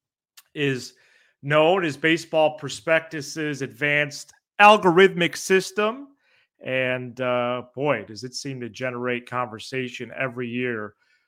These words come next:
around this time. The Cubs' win total of eighty is low, and it is believable. However, we are going to explain why this illustrates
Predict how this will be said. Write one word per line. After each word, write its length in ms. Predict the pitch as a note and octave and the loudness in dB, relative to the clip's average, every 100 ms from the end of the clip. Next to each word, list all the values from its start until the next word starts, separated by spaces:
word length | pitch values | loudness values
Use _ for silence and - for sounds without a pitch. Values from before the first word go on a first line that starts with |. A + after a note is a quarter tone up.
| _ - | _ -20
around 540 | A2 A#2 A#2 A#2 A2+ - | -8 -4 -2 -4 -8 -10
this 280 | A#2+ G#2 - | -8 -8 -14
time. 560 | - C3 A#2 G2+ G2+ | -6 -2 -2 -4 -10
The 80 | G#2+ | -16
Cubs' 480 | - C#3 C#3+ B2+ B2 | -6 2 2 2 -4
win 240 | C3+ D3 | -2 -2
total 400 | C#3 C#3+ C#3 B2+ | -2 -2 0 0
of 100 | A#2+ - | -4 -2
eighty 400 | D3+ D3+ D#3+ D3 | 2 2 2 0
is 180 | A#2+ - | -2 -2
low, 500 | C3 C#3+ F3 A3+ A3 _ _ _ _ _ _ _ | 2 4 4 0 -6 _ _ _ _ _ _ _
and 200 | F3 A#3+ | 0 2
it 80 | A3+ | 4
is 140 | E3 | 2
believable. 800 | C#3 C#3 C#3 A#3+ C4+ D3 B2+ B2 | 0 -2 2 2 2 0 2 2
However, 580 | C3 C#3+ C#3+ A3+ F#3+ E3 | 4 4 6 6 4 -2
we 140 | D3 D#3+ | 0 0
are 140 | D#3 | -2
going 320 | D3 F3+ F#3 | -2 0 0
to 40 | E3 | -2
explain 800 | C#3+ - - D#3+ G3 A3 F#3 | -6 -10 -8 0 2 2 0
why 180 | D3 D#3 | 2 2
this 280 | D3 C#3 - | 2 -4 -6
illustrates 960 | F3+ F3 D3+ - E3 D#3+ D#3+ - - | -4 -4 -4 -2 2 2 2 -6 -16